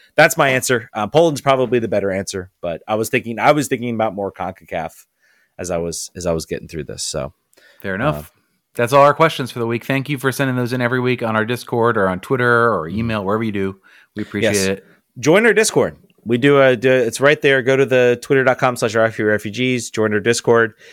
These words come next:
Speaker 1: You, if you're, if you're against, uh, Elon's taking over of Twitter and what's been happening,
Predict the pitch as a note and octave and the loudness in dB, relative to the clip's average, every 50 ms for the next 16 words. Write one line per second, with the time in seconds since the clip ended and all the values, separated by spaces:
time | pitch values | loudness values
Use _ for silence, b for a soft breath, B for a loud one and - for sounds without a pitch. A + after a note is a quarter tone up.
0 | B B B A2 A#2 B2 - B2 A2 A#2 A#2 A#2 A2+ G#2 - _ A2+ A2 - - | B B B -2 -2 -2 -2 -2 -2 0 0 0 0 -2 -4 _ -8 -8 -6 -2
1 | G#2 G#2 G2+ F#2+ F#2+ F2 - - G#2 - C3+ C3 B2+ A#2 - - - - A2 G#2 | 0 0 0 0 -2 -4 -6 -10 2 4 4 4 4 2 -2 -4 -2 0 2 2
2 | G2+ G2 F#2 F2+ F#2 - _ _ A#2+ A#2+ A#2 A2+ A2+ A2+ A2+ A2 G#2+ G#2 - - | 4 4 2 0 -2 -6 _ _ -4 -2 0 2 2 2 2 2 -2 -4 -4 -4
3 | B2 A2 - A#2 A2+ A2 G#2+ G#2+ G2+ G#2 G#2 G#2 G2+ - - A#2 G#2+ G#2 G#2 G#2 | -6 -4 -4 -4 -2 -2 -2 0 0 0 0 0 -2 -2 -2 0 2 4 4 2
4 | G2+ G2 F#2+ F#2+ G2 - - - G2 F#2 G2+ G#2 G#2 G2 G#2+ G2+ G2+ G2 F#2+ G2 | 2 0 0 -2 -4 -4 -6 -8 -6 -4 -2 -4 -2 -2 -4 -4 -4 -8 -8 -12